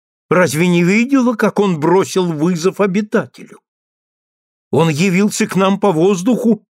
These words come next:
из жилища богов за бескрайней пустыней и унизил мощь злого бога нуадитов. Обитатель Ирема — существо из плоти и крови, как гадюка из плоти и крови. А я — человек среди людей», — настаивал О'Брайен.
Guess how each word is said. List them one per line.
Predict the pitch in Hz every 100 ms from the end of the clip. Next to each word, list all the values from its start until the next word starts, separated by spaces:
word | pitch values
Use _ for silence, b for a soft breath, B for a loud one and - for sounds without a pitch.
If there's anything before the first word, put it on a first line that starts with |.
| -
из | 175
жилища | 123 123 180 180 202 - 208
богов | 175 190 170 226 - -
за | 143 185
бескрайней | 190 - - 147 170 190 208
пустыней | 226 214 - 269 226 185 120 _ _
и | -
унизил | 196 190 202 233 254 208 233
мощь | 185 170 196 - -
злого | 214 131 123 135 139 147
бога | 143 147 160 156
нуадитов. | 180 180 175 190 208 - - - _ _ _ _ _ _ _ _ _ _ _ -
Обитатель | 110 113 147 - 180 156 151 143 -
Ирема — | 143 143 214 240 104 -
существо | - 151 - 165 - 226 226
из | 165 -
плоти | 202 208 180 202
и | -
крови, | - 147 92 78
как | - 277 202
гадюка | 269 180 139 110 -
из | 120 -
плоти | 143 135 160 -
и | 185
крови. | 107 104 82 67 - _ _ _ -
А | 151
я — | 208 320 294
человек | - 156 143 143 240 -
среди | - 135 120 110
людей», — | 202 147 90 113 110
настаивал | 110 117 - 123 117 107 110 110
О'Брайен. | 104 113 107 104